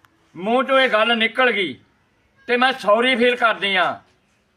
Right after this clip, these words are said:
ਪਰ ਹਲੇ ਵੀ ਸੌਰੀ ਫੀਲ ਜਿਹੜਾ ਕਰ ਰਹੀ ਹੈ, ਉਹ ਘਮੰਡ ਦੇ ਵਿੱਚ ਕਰ ਰਹੀ ਹੈ, ਪੂਰਨ ਤੌਰ ਤੇ ਜਿਹੜਾ ਸੱਚੇ ਮਨ ਦੇ ਨਾਲ ਨਹੀਂ ਕਰਨ ਤਿਆਰ।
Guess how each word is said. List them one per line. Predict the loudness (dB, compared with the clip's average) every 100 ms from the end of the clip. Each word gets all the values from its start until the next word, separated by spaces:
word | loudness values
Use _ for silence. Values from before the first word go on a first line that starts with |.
| _ _ _ -2
ਪਰ | 0 0
ਹਲੇ | 0 4 4
ਵੀ | 4 2 0 -6 _ _ _ _ _ _ _ _
ਸੌਰੀ | -2 2 4 2 0
ਫੀਲ | 0 0
ਜਿਹੜਾ | 0 0
ਕਰ | 2 2
ਰਹੀ | 2 0 2
ਹੈ, | 2
ਉਹ | 2 4 4 2 -4 _ _ _ _ _ -2
ਘਮੰਡ | 0 2 0 0
ਦੇ | 0 0
ਵਿੱਚ | 0 -2
ਕਰ | 0 2
ਰਹੀ | 0 2
ਹੈ, | 0
ਪੂਰਨ | -2 -6 -4 -6
ਤੌਰ | 0 2 2
ਤੇ | -2 -4
ਜਿਹੜਾ | 0 -2
ਸੱਚੇ | 0 -4 -2 -2 -2
ਮਨ | 0 -2 0
ਦੇ | 0
ਨਾਲ | 2 0
ਨਹੀਂ | 0 -2
ਕਰਨ | -2 -4 -8 -14
ਤਿਆਰ। | -4 -2 -2 -4